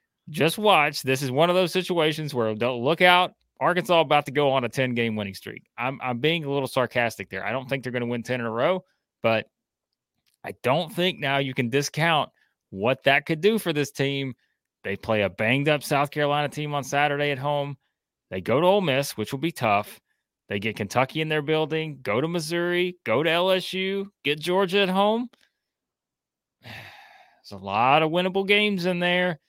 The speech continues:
I'm just saying. But we'll see if this is one game or does this wind up being a trend for Arkansas. Uh, because, again, to, to have that ultimate high of being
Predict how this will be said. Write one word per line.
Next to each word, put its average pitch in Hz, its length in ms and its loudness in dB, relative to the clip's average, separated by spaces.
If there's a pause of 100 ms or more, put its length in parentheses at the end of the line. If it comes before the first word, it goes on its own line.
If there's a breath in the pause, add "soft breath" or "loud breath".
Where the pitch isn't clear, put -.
(180)
I'm 98 220 -4
just 143 240 -6
saying. 185 460 2 (580)
But 104 140 -2
we'll 135 160 4
see 143 480 2
if - 160 -10
this 107 180 -4
is 92 140 -8
one 127 260 0
game 208 380 2 (340)
or 110 220 2
does 104 120 -2
this 135 220 -2
wind 151 260 0
up 139 140 -2
being 151 240 -2
a 139 40 -4
trend - 420 -2 (340)
for 113 100 -4
Arkansas. 104 680 0 (340)
Uh, 98 240 -2
because, 104 380 -2
again, 123 420 0 (220)
to, 98 360 -4 (240)
to 110 140 -2
have 139 380 6
that 143 140 4
ultimate 151 420 2
high 127 340 4
of 107 160 -2
being 120 400 -2